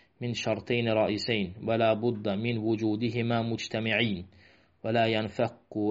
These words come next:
əhəduhumə anil əxir. Və buyurur ki, bizə varid ol-, varid olan bunların hamısından bəlli olur ki, əməlin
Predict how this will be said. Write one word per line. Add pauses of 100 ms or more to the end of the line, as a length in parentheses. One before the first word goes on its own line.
əhəduhumə
anil
əxir. (1300)
Və
buyurur
ki,
bizə
varid
ol-,
varid
olan
bunların
hamısından (760)
bəlli
olur
ki, (340)
əməlin